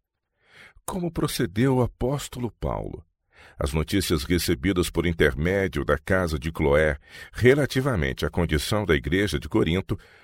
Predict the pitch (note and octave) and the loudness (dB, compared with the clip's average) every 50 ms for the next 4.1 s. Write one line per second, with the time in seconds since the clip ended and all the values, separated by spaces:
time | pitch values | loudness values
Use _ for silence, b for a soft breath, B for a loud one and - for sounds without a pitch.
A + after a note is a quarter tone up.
0 | B B - - - G#2 G#2 A2+ A2 A2 G#2 G#2 G2+ F2 - G2+ F2 B1+ F#2 F#2+ | B B -12 -6 0 2 2 4 4 4 2 2 0 -2 -2 -4 -2 0 0 0
1 | G#2 G2+ F#2 E2+ - - G#2 A2+ A#2+ G2+ D#2 C2+ A1+ - - F2 E2 D#2+ - D#2+ | 2 0 -4 -4 -4 -6 -2 -2 -2 -2 -2 -4 -4 -4 -2 -2 -2 0 0 -2
2 | D2+ C#2 C#2+ D#2 F#2 G2 G2 E2+ D#2 C2+ - - G2 G#2+ G#2+ G#2 - - - G#2 | -2 -2 0 0 0 0 0 0 -2 -4 -4 -6 -4 -4 -4 -4 -6 -4 -2 -2
3 | G2 G#2 G2+ F#2 D#2 D#2+ F2 F2+ - - G#2 F#2 - D#2 D#2 C#2+ C#2 - - - | 0 2 2 4 4 4 4 2 0 -2 -2 -2 0 0 0 0 0 -2 -6 -8
4 | - | -10